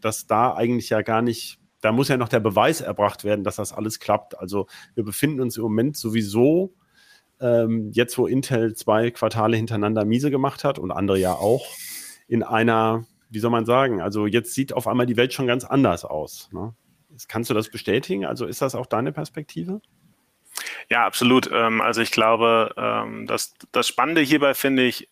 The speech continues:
Speaker 2: ähm, ist, dass es eigentlich so ein schönes Lehrstück ist, dass wir eben nicht über die Halbleiterlieferkette und auch nicht über die Chipknappheit sprechen können, sondern wir haben eigentlich, ähm, ein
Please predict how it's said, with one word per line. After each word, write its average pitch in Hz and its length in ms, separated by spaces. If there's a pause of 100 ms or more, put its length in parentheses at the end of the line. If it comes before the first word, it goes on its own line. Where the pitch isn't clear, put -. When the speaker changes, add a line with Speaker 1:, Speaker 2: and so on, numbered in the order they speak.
Speaker 2:
ähm, 113 280
ist, 113 160
dass 113 120
es 110 100
eigentlich 117 400
so 113 120
ein 107 100
schönes 113 400
Lehrstück 113 480
ist, 110 280 (380)
dass - 240
wir 117 100
eben 107 400 (440)
nicht 135 280
über 117 260
die 143 480 (100)
Halbleiterlieferkette 143 1200
und 120 120
auch 117 140
nicht 120 160
über 110 220
die 131 440
Chipknappheit - 680
sprechen 135 360
können, 147 380 (420)
sondern 120 640
wir 113 160
haben 120 280
eigentlich, 127 680
ähm, 113 440
ein 110 460